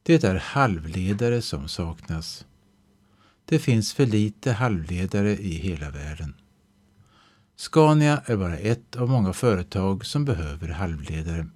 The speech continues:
Det har funnits för lite halvledare länge och det kommer att dröja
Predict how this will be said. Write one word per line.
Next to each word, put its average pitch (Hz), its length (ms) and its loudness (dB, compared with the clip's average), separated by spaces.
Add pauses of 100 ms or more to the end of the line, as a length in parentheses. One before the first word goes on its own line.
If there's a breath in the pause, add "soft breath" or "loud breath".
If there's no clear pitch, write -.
(1400 soft breath)
Det - 80 4
har 147 80 8
funnits 113 500 6
för 160 120 2
lite 98 460 0
halvledare 98 640 2
länge 87 540 0 (440 soft breath)
och 165 100 0
det 160 80 4
kommer 98 380 4
att 98 140 2
dröja 90 640 0